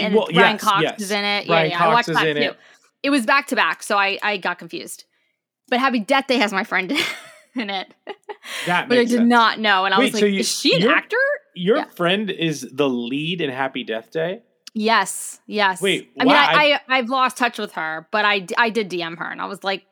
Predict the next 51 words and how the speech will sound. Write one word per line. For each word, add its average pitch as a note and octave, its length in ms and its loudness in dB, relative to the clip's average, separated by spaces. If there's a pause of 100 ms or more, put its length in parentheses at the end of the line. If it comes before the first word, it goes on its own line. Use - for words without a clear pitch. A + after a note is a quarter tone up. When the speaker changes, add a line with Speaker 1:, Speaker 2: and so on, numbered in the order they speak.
(280)
Speaker 2:
"Is F#3 80 -16
this - 240 -8
you?" D#4+ 160 2 (760)
Uh, A3 260 4
yeah. G3 360 0 (340)
I A#3 120 2
Speaker 1:
Did A3 60 -6
Speaker 2:
d-, A3+ 80 -4
Speaker 1:
she - 80 2
Speaker 2:
uh, A3+ 60 6
Speaker 1:
answer F3 280 4
you E3+ 120 4
Speaker 2:
she's C#3+ 40 0
Speaker 1:
back? C3+ 340 0 (760)
Speaker 2:
Not G#3+ 160 0
yet. F3+ 240 -4 (880)
Um, G#3 380 4
I B3 100 4
commented, F3+ 460 -4
actually, - 300 -14
'cause F#3 120 -10
I G3+ 80 0
don't F#3 120 -6
think F3 120 -14
she'll F3 160 -8
see F3+ 120 -10
my D#3+ 140 -10
D - 100 -12
M - 160 -12
'cause E3+ 200 -18
we, E3+ 160 -12
she F3 100 -14
doesn't F3 160 -12
follow D#3 200 -10
me. A#2 260 -18
But G3 200 0 (480)
no, A#3 140 4
no, A#3 120 2
we A#3+ 120 0
were G#4 140 0
quite G4+ 200 0
close. A#4+ 280 0
I C#4+ 60 -2
mean, C#4+ 120 0
we D4+ 100 0
were E4+ 80 0
at E4 80 -6
the F#4+ 60 -2
Hangar F4+ 300 0
all C#4+ 120 2
summer, B3 400 0